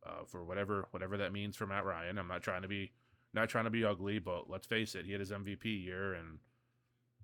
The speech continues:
the rest of the time he's been a really good stat collector, but not a whole lot to show in the,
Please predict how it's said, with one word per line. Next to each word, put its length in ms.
the 60
rest 160
of 40
the 80
time 260
he's 120
been 100
a 60
really 260
good 140
stat 300
collector, 540
but 240
not 140
a 40
whole 160
lot 200
to 80
show 320
in 100
the, 240